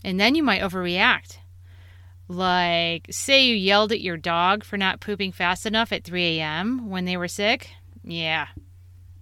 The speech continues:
that was me. That's the worst part of feelings.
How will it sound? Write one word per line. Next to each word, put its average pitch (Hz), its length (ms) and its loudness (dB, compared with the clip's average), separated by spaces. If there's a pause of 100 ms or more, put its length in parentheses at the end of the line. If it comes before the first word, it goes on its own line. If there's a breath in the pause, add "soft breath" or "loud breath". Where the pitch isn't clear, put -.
(140)
that 165 200 0
was 147 160 -10
me. 147 260 -10 (920 soft breath)
That's 330 180 4
the 208 80 -4
worst 214 240 0
part 175 180 0
of 156 60 -12
feelings. 151 600 -12